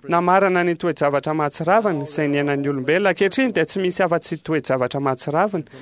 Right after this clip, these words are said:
izay iainan'ny olona manokana, ary afaka ny voavonjy amin'izany koa isika rehefa manaraka ny fampianarana izay hiaro antsika sy hamonjy antsika amin'ny fandringanana faobe.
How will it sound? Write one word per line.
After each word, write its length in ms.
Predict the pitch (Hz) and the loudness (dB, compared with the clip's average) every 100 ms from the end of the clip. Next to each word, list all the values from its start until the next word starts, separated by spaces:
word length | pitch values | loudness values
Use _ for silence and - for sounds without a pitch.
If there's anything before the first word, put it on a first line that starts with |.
| 160 180 | -18 -14
izay 320 | 135 156 147 | -2 0 2
iainan'ny 380 | 156 156 147 147 | 2 2 2 0
olona 240 | 143 143 135 | 0 0 0
manokana, 480 | 147 180 190 170 | 0 0 2 4
ary 80 | 175 | 4
afaka 360 | 185 196 - 165 127 - 185 | 4 0 -2 -8 -10 -6 -2
ny 80 | |
voavonjy 500 | 180 170 - 175 165 160 | 2 2 2 0 4 2
amin'izany 480 | 156 143 143 147 - | 2 0 0 0 0
koa 160 | 220 | -2
isika 320 | - 233 226 - - _ - | 0 -2 -4 -16 -20 _ -4
rehefa 200 | 160 170 | 0 2
manaraka 440 | 160 156 156 156 | 2 2 2 0
ny 80 | 151 | 2
fampianarana 680 | 160 165 151 151 190 175 139 _ _ _ _ 151 | 2 2 2 4 4 2 -2 _ _ _ _ -12
izay 520 | 143 151 143 135 131 123 - 139 120 - - _ _ _ | -2 0 2 2 0 -6 -18 -20 -20 -20 -20 _ _ _
hiaro 360 | 143 151 160 151 | 4 6 6 2
antsika 320 | 220 226 - | 0 -2 -4
sy 160 | - | -2
hamonjy 240 | 160 147 131 | 0 2 0
antsika 380 | 127 180 180 160 | 0 -2 0 0
amin'ny 460 | 151 143 139 131 131 _ _ _ _ _ | 0 0 -2 -2 -6 _ _ _ _ _
fandringanana 600 | 160 139 120 127 127 123 120 | -4 -2 0 0 0 -2 -2
faobe. 460 | 139 117 - 135 | -2 -2 -2 -4